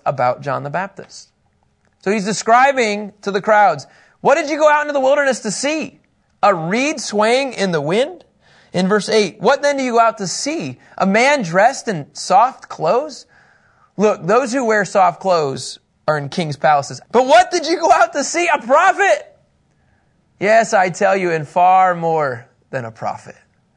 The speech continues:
And in verse ten, it's like this whole chapter is just a,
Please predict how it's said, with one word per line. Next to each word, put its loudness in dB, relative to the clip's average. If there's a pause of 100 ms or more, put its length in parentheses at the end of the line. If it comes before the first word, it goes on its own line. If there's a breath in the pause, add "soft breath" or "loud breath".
(1080)
And -6
in -4
verse -4
ten, -4
it's -12
like 0
this -6
whole -6
chapter -2
is -10
just -8
a, -8